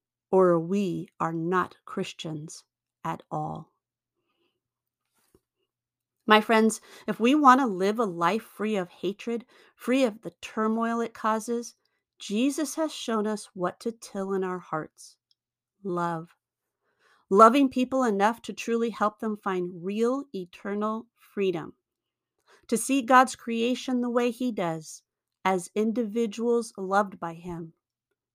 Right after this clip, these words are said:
He didn't say it was easy. Oh no, it's probably one of the most difficult requests put forth for us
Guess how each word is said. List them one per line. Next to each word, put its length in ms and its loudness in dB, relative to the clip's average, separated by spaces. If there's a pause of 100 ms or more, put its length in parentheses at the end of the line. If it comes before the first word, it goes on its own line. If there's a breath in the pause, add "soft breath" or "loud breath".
(320)
He 240 6
didn't 320 8
say 280 2
it 140 2
was 220 4
easy. 420 -2 (680)
Oh 120 6
no, 360 2 (200 soft breath)
it's 180 -6
probably 420 2
one 260 2
of 80 0
the 80 -4
most 380 -4
difficult 540 -4
requests 580 -6
put 240 -6
forth 580 -6
for 180 -6
us 220 -8